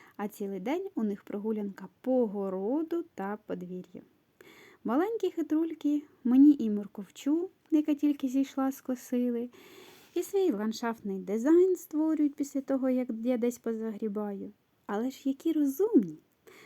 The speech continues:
Ходять, як тільки вийшли, уваги на клітку не звертають. А ось тільки як почистю, все там поміняю, смаколиків накладу, тут як тут.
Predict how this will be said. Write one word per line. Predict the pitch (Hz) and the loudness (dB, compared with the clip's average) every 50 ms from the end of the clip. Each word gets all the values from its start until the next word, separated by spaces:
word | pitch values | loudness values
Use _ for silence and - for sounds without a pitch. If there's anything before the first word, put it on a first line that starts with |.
| - _ _ | -20 _ _
Ходять, | - - 370 453 - 254 - - - | 0 2 2 4 4 2 0 0 -4
як | 214 214 - | -6 -6 -4
тільки | - 214 - - 220 | -6 -8 -6 -6 -6
вийшли, | 202 208 208 202 - - 202 185 - | -4 -2 -2 -4 -6 -8 -14 -12 -8
уваги | - 220 254 349 403 403 403 | -4 -2 -2 0 0 2 4
на | 392 320 | 4 2
клітку | 320 - 220 247 247 - 277 | 2 2 -4 -4 -4 -2 -4
не | 247 233 247 240 | -2 -2 -2 -6
звертають. | - 226 233 233 - - 160 170 175 185 - _ _ _ _ _ - - _ _ _ - | -6 -8 -10 -10 -12 -18 -20 -20 -20 -20 -20 _ _ _ _ _ -20 -20 _ _ _ -6
А | - 220 226 | -4 -2 0
ось | 233 240 226 - | 0 -2 -2 -6
тільки | - - - - 247 240 196 196 - - 190 | -12 -10 -2 2 4 4 2 2 -4 -8 -8
як | 185 185 185 - _ - | -8 -8 -10 -12 _ -10
почистю, | - 202 - - 440 508 - - - - - 233 - | -10 -10 -10 -8 -10 -10 -12 -12 -16 -14 -16 -14 -12
все | - - - - | -6 -4 -4 -4
там | - - 180 165 | -4 -6 -8 -8
поміняю, | - 165 170 180 180 196 233 294 311 311 311 311 285 269 262 | -8 -10 -10 -8 -4 -2 2 4 4 6 6 6 4 4 2
смаколиків | 262 - - - - - - 285 320 311 311 294 - 277 | -2 -6 -8 -8 -8 -4 -2 0 0 0 0 0 0 2
накладу, | 269 269 269 269 - 254 233 247 254 - _ _ _ | 2 2 0 -2 -4 -6 -4 -4 -6 -8 _ _ _
тут | - 427 453 - - | -2 -2 -2 -2 -6
як | - - - | -8 -10 -10
тут. | - - 214 - - | -12 -12 -12 -12 -14